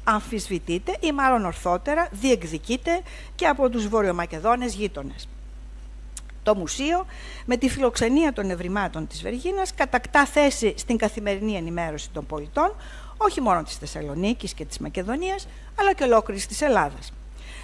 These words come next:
Για πρώτη φορά, αρχαιολογικά αντικείμενα προσελκύουν το ενδιαφέρον απλών ανθρώπων, αδιάφορων μέχρι πρότινος για τον αρχαίο κόσμο,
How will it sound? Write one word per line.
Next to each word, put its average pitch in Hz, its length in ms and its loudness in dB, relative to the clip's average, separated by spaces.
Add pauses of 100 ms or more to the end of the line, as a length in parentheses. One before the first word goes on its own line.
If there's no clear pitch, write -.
(140)
Για 277 240 6
πρώτη 320 320 8
φορά, 165 320 2
αρχαιολογικά 233 680 0
αντικείμενα 254 540 2
προσελκύουν 233 600 -4
το 208 80 -2
ενδιαφέρον 170 640 0
απλών 285 460 4
ανθρώπων, 165 640 0
αδιάφορων 254 760 4
μέχρι 165 300 -4
πρότινος 165 560 0
για 190 120 -6
τον 165 160 -8
αρχαίο 156 380 -8
κόσμο, 165 360 -4